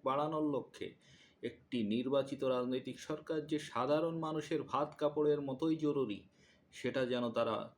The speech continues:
তুলে ধরেন। আর সে প্রতিবেদনে তারা যেন এটাও বলার চেষ্টা করেন যে বৈদেশিক বিনিয়োগকারীদের আস্থা অর্জনের জন্য সর্বাগ্রে স্থানীয় বিনিয়োগকে জোরদার করার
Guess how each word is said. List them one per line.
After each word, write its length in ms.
তুলে 240
ধরেন। 340
আর 380
সে 240
প্রতিবেদনে 680
তারা 400
যেন 400
এটাও 640
বলার 360
চেষ্টা 340
করেন 380
যে 260
বৈদেশিক 600
বিনিয়োগকারীদের 680
আস্থা 340
অর্জনের 560
জন্য 520
সর্বাগ্রে 960
স্থানীয় 680
বিনিয়োগকে 800
জোরদার 460
করার 340